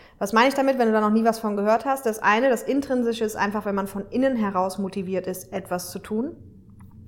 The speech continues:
Und das andere ist, wenn man von außen motiviert wird, etwas zu tun.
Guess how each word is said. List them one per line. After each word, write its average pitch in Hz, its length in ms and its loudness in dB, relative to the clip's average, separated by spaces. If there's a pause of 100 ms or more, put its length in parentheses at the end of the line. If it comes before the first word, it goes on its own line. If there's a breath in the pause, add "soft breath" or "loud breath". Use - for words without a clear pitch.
(100)
Und 208 160 2
das 202 100 2
andere 220 380 4
ist, 214 120 0
wenn 202 120 0
man 196 180 0 (240 loud breath)
von 208 260 0
außen 254 520 8
motiviert 185 500 -2
wird, 180 140 -4
etwas 175 340 -12
zu - 80 -14
tun. - 320 -16